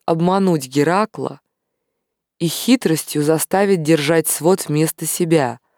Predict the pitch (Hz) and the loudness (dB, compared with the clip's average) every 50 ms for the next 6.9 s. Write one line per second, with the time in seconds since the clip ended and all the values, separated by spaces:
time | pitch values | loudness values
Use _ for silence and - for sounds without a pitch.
0 | _ _ _ _ _ _ _ _ _ _ _ _ _ _ - 143 151 160 170 160 | _ _ _ _ _ _ _ _ _ _ _ _ _ _ -8 -2 0 2 2 2
1 | 147 165 156 170 180 208 214 - - 214 202 - _ _ _ _ _ - - 165 | 4 2 4 4 2 0 -2 -2 -2 -2 -2 -2 _ _ _ _ _ -8 -6 -4
2 | - 165 156 139 151 156 151 160 - - 170 165 - 190 165 - 170 151 139 131 | -2 -2 -2 0 0 0 0 0 -2 -4 -6 -6 -6 -6 -4 -2 -2 -2 -2 -2
3 | 135 - - _ _ _ _ _ _ _ _ _ _ _ _ _ _ _ _ _ | -4 -6 -10 _ _ _ _ _ _ _ _ _ _ _ _ _ _ _ _ _
4 | _ - 165 170 180 208 214 - - - 254 262 262 - - 196 190 190 196 214 | _ 0 0 2 2 2 2 2 0 2 2 2 2 2 2 2 2 2 2 0
5 | 214 - - - 208 196 - - 180 170 180 185 190 170 151 160 156 143 131 127 | 0 -2 0 0 0 0 0 0 0 0 2 0 0 0 2 2 2 0 0 -4
6 | 123 123 120 123 127 123 131 131 131 170 196 226 - - - 139 131 - | -6 -8 -8 -10 -10 -6 -4 -2 0 0 0 -2 -2 -6 -10 -12 -12 -12